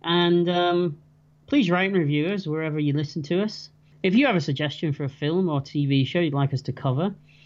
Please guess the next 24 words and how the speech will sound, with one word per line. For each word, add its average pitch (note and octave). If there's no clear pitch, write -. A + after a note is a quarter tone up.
then E3+
you E3
can E3
email F3+
us F#3+
at -
retrospection E3
at D3
email D3
dot C3
com. E3+
You C#3+
can C#3
find F3
us D3
on C#3
Twitter E3
at D3+
Retrospecky, D#3
and F3
we're E3+
also E3
on D3+
Facebook. D#3